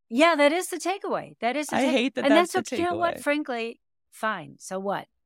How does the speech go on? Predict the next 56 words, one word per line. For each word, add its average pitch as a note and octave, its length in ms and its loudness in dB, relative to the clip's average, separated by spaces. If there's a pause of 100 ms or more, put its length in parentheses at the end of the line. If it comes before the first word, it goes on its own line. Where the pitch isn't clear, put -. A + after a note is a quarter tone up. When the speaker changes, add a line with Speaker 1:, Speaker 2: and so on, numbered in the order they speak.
Speaker 1:
You G#3 100 -6
know, E3+ 140 -4
this G#3 220 -2
is A3+ 220 -6
another G3 580 -4
hat F#3+ 360 -4
that F3 160 -8
we E3 100 -4
have E3 220 -6
to E3 120 -12
wear, E3 320 -4
and G3+ 120 -6
it's, - 320 -16
it's G#3+ 200 -8
okay. A3 500 -10 (300)
It's A#3 160 0
not D#4 200 6
like A#3 160 -2
we're A#3 80 0
not A3+ 260 0
already F#3+ 460 -4
wearing E3 560 -10 (420)
the E3+ 60 -8
hat F3+ 380 0
of E3 120 -10
a F3 60 -10
filmmaker E3+ 720 -10 (260)
if G3 240 -6
we're F3 100 -6
making E3+ 400 -8
films, G#3+ 640 -2
right? F#3 240 -4
So G#3+ 120 -4
we're G3+ 80 -2
already A3 500 0
Speaker 2:
Right. C#3+ 80 -14
Speaker 1:
doing F3 320 -12
it. D3 120 -20 (360)
Just B3+ 180 -6
because A3+ 300 -2 (100)
I G#3 280 6
Speaker 2:
Mm-hmm. - 0 -
Speaker 1:
identify F#3 600 -2
mostly F#3+ 480 -6
with E3 220 -14
being D#3+ 160 -14
an D#3+ 80 -12
actor F3+ 380 -10
as D3+ 180 -14
opposed - 260 -18
to F3 60 -14
mostly D#3+ 260 -12
with D#3 180 -16
being D#3 160 -12
a D3+ 40 -14
filmmaker F#3+ 480 -10